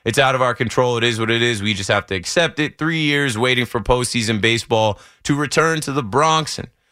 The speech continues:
something in the universe just didn't want us to have another night game after that first taste we got last Tuesday,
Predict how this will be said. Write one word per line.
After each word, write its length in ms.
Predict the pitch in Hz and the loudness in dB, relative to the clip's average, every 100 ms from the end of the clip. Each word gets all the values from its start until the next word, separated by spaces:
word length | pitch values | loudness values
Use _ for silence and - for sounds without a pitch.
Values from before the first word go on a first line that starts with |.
| _ | _
something 380 | - 185 185 180 | 0 0 2 0
in 100 | 170 | 0
the 100 | 165 | 0
universe 560 | 165 165 147 160 165 123 | -2 -2 0 0 0 -4
just 300 | 113 113 104 | -8 -8 0
didn't 260 | 175 185 | 0 2
want 220 | 170 165 156 | 0 0 0
us 80 | - | 0
to 100 | 147 | 2
have 160 | 143 | 2
another 320 | 139 139 139 | 2 0 0
night 260 | 131 131 120 | 2 2 2
game 240 | 123 123 | 2 2
after 260 | 120 107 104 | 2 0 -2
that 180 | 92 - | -6 -8
first 500 | - - 160 139 - | -4 0 0 -2 -2
taste 320 | 139 131 110 | -2 0 -2
we 120 | 120 | -2
got 340 | 113 113 101 - _ _ _ - | 0 0 0 -6 _ _ _ -2
last 380 | 120 110 110 - | 2 2 0 -4
Tuesday, 600 | 113 104 92 90 90 | -4 -2 -2 -4 -6